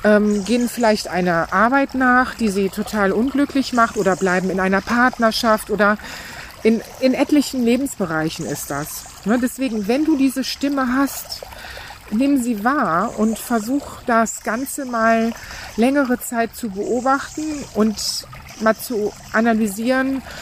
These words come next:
was z-, für Zeichen kommen von außen, was will meine Seele. Und wenn der Verstand da dazwischen haut,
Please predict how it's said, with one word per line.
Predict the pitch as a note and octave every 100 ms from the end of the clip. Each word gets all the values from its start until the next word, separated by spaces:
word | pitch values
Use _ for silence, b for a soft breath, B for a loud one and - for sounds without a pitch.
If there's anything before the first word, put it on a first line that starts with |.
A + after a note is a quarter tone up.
| B
was | A3+ - -
z-, | C4+
für | - A3+
Zeichen | - A#3+ C4 C4
kommen | - C4+ C4+
von | - A#3
außen, | G#3+ A#3 C#4 - F3 D#3+ - B G3
was | A3+ -
will | B3+ B3
meine | A#3 A#3 A#3
Seele. | G3 A3+ G#3+ D#3+ D#3 B B B B
Und | G#3
wenn | A#3
der | A#3
Verstand | - A#3+ - C#4 D#4 D4
da | G#3
dazwischen | F3+ F3 - C#4+ - A#3 F3+
haut, | E3